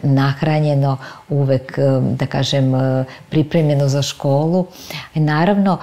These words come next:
znači, to je lekarska tradicionalna porodica gde su, znači, roditelji, znači, Milovanov otac Branko,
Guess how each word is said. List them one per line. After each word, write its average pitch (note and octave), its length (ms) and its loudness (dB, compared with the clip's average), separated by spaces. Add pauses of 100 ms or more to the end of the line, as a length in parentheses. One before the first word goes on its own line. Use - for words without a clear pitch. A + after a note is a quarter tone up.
(140)
znači, C#3+ 220 -4
to F#3 100 0
je F#3 60 4
lekarska F3 420 0
tradicionalna F3+ 560 0
porodica F3 520 0
gde C#3+ 200 0
su, D3 160 -4
znači, D3 280 -2
roditelji, C#3+ 480 0
znači, C#3 240 -2
Milovanov C3+ 460 2
otac C#3 400 -4
Branko, C3 680 -2